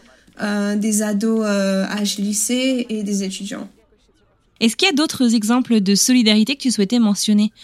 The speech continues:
Speaker 2: Je sais que quand on a échangé, euh, en préparant cet épisode, c'était hyper important pour toi d'en parler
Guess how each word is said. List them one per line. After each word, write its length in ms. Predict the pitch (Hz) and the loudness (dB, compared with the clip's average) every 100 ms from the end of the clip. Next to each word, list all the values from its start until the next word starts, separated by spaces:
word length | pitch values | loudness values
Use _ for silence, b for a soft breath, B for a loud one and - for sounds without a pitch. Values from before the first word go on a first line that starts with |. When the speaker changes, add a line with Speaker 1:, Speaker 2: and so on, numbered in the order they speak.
| B | B
Speaker 2:
Je 100 | - | -2
sais 140 | 214 262 | 0 2
que 120 | 247 | 0
quand 260 | 214 208 - | 0 0 2
on 120 | 208 | 4
a 100 | 220 | 4
échangé, 560 | 190 208 196 208 233 | 2 2 2 2 2
euh, 80 | 202 | 0
en 140 | - 190 | -2 -2
préparant 320 | 208 202 220 | 0 2 2
cet 160 | 214 | 0
épisode, 400 | 190 196 202 262 | -2 -2 0 0
c'était 240 | 226 196 202 | 0 -2 -2
hyper 320 | 233 220 247 | -2 0 2
important 340 | 226 208 220 | 2 0 -2
pour 140 | 208 190 | -2 -2
toi 100 | 202 | 0
d'en 140 | 185 | 0
parler 380 | 175 190 208 294 | 0 0 0 0